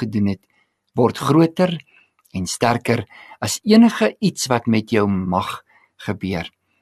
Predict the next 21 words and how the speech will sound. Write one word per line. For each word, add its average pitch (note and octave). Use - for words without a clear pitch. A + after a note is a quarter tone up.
Wanneer D3+
Galasiërs C#3
vyf A2+
vers G#2+
een A2+
vir G2
my F#2+
en G#2
jou G2
sê, G2+
"Staan A#3
dan G#3+
vas -
in C#3
die A#2
vryheid D#3
waarmee A2
Christus -
ons G#2+
vrygemaak F#2+
het, -